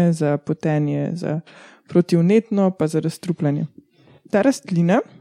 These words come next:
je ovijalka in zazna, okoli katere druge rastline se je ovila. Sicer je znano, da te ovijalke dosti dobro tipajo, pač zaznavajo teksturo in površino, tale pa zaznava tudi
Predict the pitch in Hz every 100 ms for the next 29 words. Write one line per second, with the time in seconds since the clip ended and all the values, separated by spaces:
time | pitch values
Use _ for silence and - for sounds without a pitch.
0 | - - - - 190 175 160 156 131 160
1 | - 311 - - - 262 349 311 - -
2 | 175 170 160 170 214 269 196 190 220 226
3 | 233 - - - _ - - 208 208 185
4 | 202 190 170 - 190 190 185 185 170 185
5 | 165 175 147 - - - _ _ _ _
6 | _ _ _ _ _ _ - 226 233 208
7 | 185 175 - 165 160 165 151 208 240 180
8 | - _ _ _ 180 - 170 165 165 165
9 | - 170 214 170 180 180 - 175 156 175
10 | 180 - _ 165 - 180 233 359 _ _
11 | _ 170 165 175 190 165 180 190 185 -
12 | - 214 165 151 165 170 170 165 156 170
13 | 254 254 254 _ - - 160 185 254 -
14 | 208 180 185 170 190 208 226 196 -